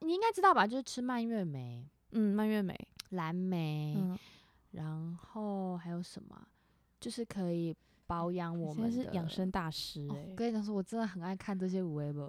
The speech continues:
Speaker 1: 欸。
Speaker 2: 这些就是老了，就是
Speaker 1: 那我可以讲一个
Speaker 2: 年纪到了。
Speaker 1: 很棒的东西。
Speaker 2: 什么东西？
Speaker 1: 就是他们说吃香菇会让下面的味道更重。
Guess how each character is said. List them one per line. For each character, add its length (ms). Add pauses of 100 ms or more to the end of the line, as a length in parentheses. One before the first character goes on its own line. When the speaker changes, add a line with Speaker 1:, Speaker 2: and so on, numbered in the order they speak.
(100)
Speaker 1:
欸。 180
Speaker 2:
这 100
些 100
就 140
是 120
老 280
了， 180
就 60
是 60
Speaker 1:
那 140
我 60
可 140
以 80
讲 260
一 40
个 0
Speaker 2:
年 0
纪 60
到 140
了。 60
Speaker 1:
很 200
棒 280
的 60
东 220
西。 40
Speaker 2:
什 160
么 140
东 200
西？ 520 (340)
Speaker 1:
就 140
是 240
他 180
们 140
说 240
吃 260
香 380
菇 240
会 200
让 540
下 300
面 220
的 80
味 120
道 120
更 200
重。 160